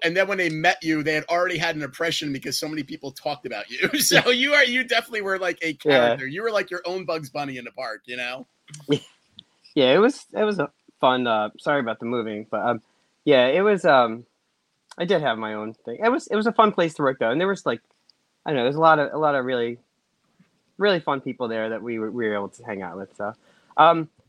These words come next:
Speaker 2: but yeah, so I went to, uh, B B L, and then I, that was kind of it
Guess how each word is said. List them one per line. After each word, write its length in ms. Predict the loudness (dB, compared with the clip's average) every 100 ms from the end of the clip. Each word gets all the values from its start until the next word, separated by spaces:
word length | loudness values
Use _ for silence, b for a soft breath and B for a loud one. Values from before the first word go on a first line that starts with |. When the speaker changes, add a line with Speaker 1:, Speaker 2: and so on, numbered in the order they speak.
| _ -4
Speaker 2:
but 100 | -2
yeah, 80 |
so 140 | 2 4
I 180 | 4 4
went 160 | 0
to, 220 | -2 0
uh, 140 | 2 0
B 160 | -2 -2
B 120 | 0
L, 300 | 2 0 -2
and 120 | -6 -6
then 260 | -6 -6 -10
I, 120 | -14 _
that 140 | 0 0
was 160 | -2
kind 220 | -6 -6
of 80 | -2
it 160 | -4